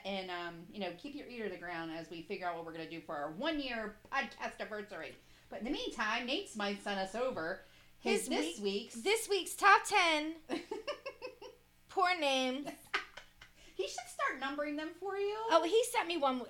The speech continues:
Speaker 2: Like, I'm gonna have to show you this fucking, the, the one he sent me over. He was like, "This is, this is him. I fucking love him."
Speaker 1: <laughs>
Speaker 2: So I'm sending nine and then one with the photo still attached for reference. And
Speaker 1: Oh,
Speaker 2: this
Speaker 1: God.
Speaker 2: photo,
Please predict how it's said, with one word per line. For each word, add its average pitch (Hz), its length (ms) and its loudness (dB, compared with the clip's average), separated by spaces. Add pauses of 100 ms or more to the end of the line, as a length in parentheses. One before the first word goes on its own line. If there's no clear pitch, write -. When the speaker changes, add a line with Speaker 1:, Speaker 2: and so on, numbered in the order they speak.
(340)
Speaker 2:
Like, 269 200 2
I'm 302 120 6
gonna 381 120 -2
have 302 180 0
to 269 80 -6
show 262 180 0
you 240 200 -4
this 214 200 -8
fucking, 208 500 -4 (840)
the, 233 140 -2 (380)
the 220 280 2
one 226 200 -2
he 233 100 -2
sent 214 240 -4
me 208 80 -4
over. 214 240 -2
He 240 180 -4
was 226 160 -6
like, 226 200 0
"This 254 160 -4
is, 269 160 -12 (120)
this 233 200 -12
is 208 80 -16
him. 180 180 -8
I 165 140 -4
fucking 160 320 -12
love 143 160 -10
him." 156 180 -14 (560)
Speaker 1:
<laughs> 262 80 -2 (100)
Speaker 2:
So 330 220 4
I'm 330 140 8
sending 349 440 2
nine 240 500 4
and 240 180 2
then 233 240 2
one 240 320 4
with 233 160 -4
the 233 60 -4
photo 226 340 0
still 220 260 -6
attached 214 520 -4
for 208 140 -6
reference. 202 800 -4 (640)
And 285 140 10
Speaker 1:
Oh, 269 80 10
Speaker 2:
this 415 100 4
Speaker 1:
God. 381 920 12
Speaker 2:
photo, 381 40 -8